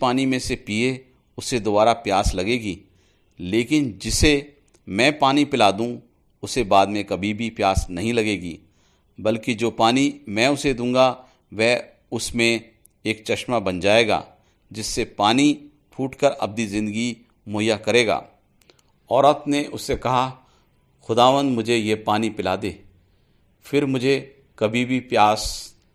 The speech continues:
नहीं लगेगी और मुझे बार-बार यहाँ आकर पानी भरना नहीं पड़ेगा।" ईसा ने कहा,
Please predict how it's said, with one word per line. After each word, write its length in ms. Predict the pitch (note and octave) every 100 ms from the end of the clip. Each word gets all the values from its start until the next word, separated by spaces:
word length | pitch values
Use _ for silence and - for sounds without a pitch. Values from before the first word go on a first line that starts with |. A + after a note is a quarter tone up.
| _ -
नहीं 380 | G2 A#2 C3+ B2+
लगेगी 520 | G2+ A2 A#2 F#2+ D#2+ _ _ _ _ _ -
और 220 | A2+ A#2
मुझे 300 | G#2+ G#2 A2+
बार-बार 600 | F2+ F#2+ G2+ G#2 A2+ A#2
यहाँ 480 | G2+ F#2 G2+ A2+ A#2
आकर 340 | F#2 F#2 - G#2
पानी 380 | - G2 G#2
भरना 360 | G2 E2+ F#2+ G2+
नहीं 180 | F2+ G2+
पड़ेगा।" 500 | G#2 G#2 F#2+ D#2+ - _ _ _ _ _ _ -
ईसा 280 | A2 - C#3
ने 120 | C#3+
कहा, 400 | B2+ B2+ C3+